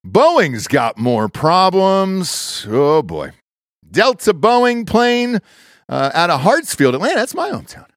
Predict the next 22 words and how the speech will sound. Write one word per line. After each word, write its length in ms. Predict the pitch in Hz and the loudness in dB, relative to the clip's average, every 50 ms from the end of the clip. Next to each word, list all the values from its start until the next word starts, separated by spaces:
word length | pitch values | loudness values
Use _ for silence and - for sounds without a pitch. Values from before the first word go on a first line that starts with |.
| _ - | _ -20
Hi. 380 | 339 349 359 359 - - 294 _ _ _ _ | -20 -18 -16 -16 -16 -18 -20 _ _ _ _
Hi, 100 | - 285 | -16 -16
everybody. 440 | 285 277 269 247 220 208 214 202 - _ _ _ _ _ _ - | -14 -14 -14 -14 -14 -14 -14 -16 -18 _ _ _ _ _ _ -10
Hi, 60 | 226 196 | -6 -4
Hartsfield. 600 | 190 196 202 - - - 220 220 220 214 - - _ _ _ - - - _ _ _ | -4 -4 -6 -6 -6 -2 -2 0 -2 -2 -6 -8 _ _ _ -20 -20 -20 _ _ _
Um, 420 | - 160 160 165 170 170 170 165 160 | -8 -6 -2 0 0 0 0 0 0
biggest 280 | 135 185 190 180 - - | 0 0 0 2 2 2
airport 460 | 185 185 180 - - 180 180 180 180 | 0 0 0 0 0 2 2 2 2
in 60 | 156 | 0
the 60 | 151 | -4
world. 720 | 147 139 160 202 214 214 180 151 143 139 156 165 143 - - - | -2 2 2 4 6 6 6 6 4 2 0 -4 -6 -10 -4 0
Uh, 560 | 156 156 156 156 151 156 151 151 156 151 151 | 0 2 2 2 2 2 2 2 0 0 -2
the 140 | 143 151 143 | -2 -2 -6
plane 640 | - - - 190 - - - 208 190 151 226 196 - _ _ _ _ _ _ _ _ _ _ _ _ _ _ _ _ - 117 _ _ - | -6 -4 -4 -4 -4 -2 -2 -2 -2 -2 -4 -8 -8 _ _ _ _ _ _ _ _ _ _ _ _ _ _ _ _ -20 -20 _ _ -20
<laughs> 380 | 156 185 196 202 196 202 202 - _ _ _ _ _ _ - - - - - - _ | -18 -16 -14 -10 -10 -10 -10 -10 _ _ _ _ _ _ -20 -18 -16 -16 -18 -16 _
lost 400 | - 143 156 190 196 - - - | -4 -2 0 0 0 -2 -2 -4
the 280 | - 147 135 139 143 143 - | -4 -4 -2 -2 -2 -2 0
nose 500 | - 226 233 233 240 240 240 226 - - - _ _ _ _ - | 2 2 2 2 0 -2 -6 -8 -12 -14 -16 _ _ _ _ -18
tire 560 | - - - 240 262 269 - 98 73 - - _ _ _ _ _ _ - - - - _ - | -8 -4 -2 0 0 0 -2 -4 -8 -12 -16 _ _ _ _ _ _ -20 -20 -20 -20 _ -6
moments 520 | - 135 170 196 196 196 202 196 175 - | -2 0 2 2 2 0 -2 -2 -4 -2
before 480 | - 165 135 - - - 139 135 131 123 | -2 -2 -2 0 2 4 4 4 4 2
takeoff, 920 | - - - 202 220 220 220 - - 139 104 92 90 104 110 - - - | -2 -2 0 2 2 2 2 2 0 0 0 0 0 -2 -4 -6 -12 -20